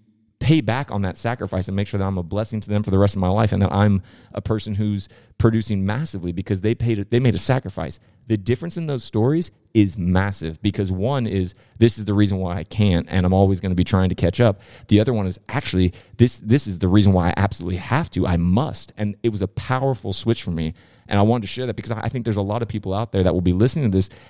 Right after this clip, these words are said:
that they won't be aware that they have a narrative, a story of something that they've been telling themselves of why they can't. And if you stop and look at it and say, "Is that serving you?"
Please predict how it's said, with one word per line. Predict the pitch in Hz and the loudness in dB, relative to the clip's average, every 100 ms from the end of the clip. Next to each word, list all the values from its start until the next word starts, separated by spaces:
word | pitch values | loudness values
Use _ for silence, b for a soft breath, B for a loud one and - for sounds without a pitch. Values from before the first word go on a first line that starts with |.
| B - | B -2
that | 107 | 0
they | 110 | 0
won't | 104 139 135 | -2 -4 -2
be | |
aware | 104 104 131 | 0 0 -2
that | 92 | -2
they | 110 | -4
have | 120 135 165 | -4 -4 0
a | 104 | 2
narrative, | 90 110 104 78 - b b b | 4 4 2 -4 -12 b b b
a | 104 | -2
story | - 120 127 113 | 0 0 0 0
of | 90 | -2
something | 110 104 95 | -4 -4 0
that | |
they've | 101 104 | 2 2
been | 95 | 0
telling | 107 123 | 2 2
themselves | 101 95 90 | 2 2 2
of | 90 90 | 2 2
why | 92 95 101 | 4 4 4
they | 87 | 2
can't. | - - 113 82 - b b b - | 0 0 0 0 -6 b b b -2
And | 113 | 0
if | 107 | 0
you | 104 | -6
stop | - 131 131 | -6 -6 -4
and | 107 | -2
look | 117 - | -2 -2
at | 95 | -4
it | |
and | 85 | -4
say, | - | -4
"Is | - 123 110 | 0 2 2
that | 95 | 0
serving | - 120 123 95 | -2 0 2 2
you?" | 85 85 | 0 0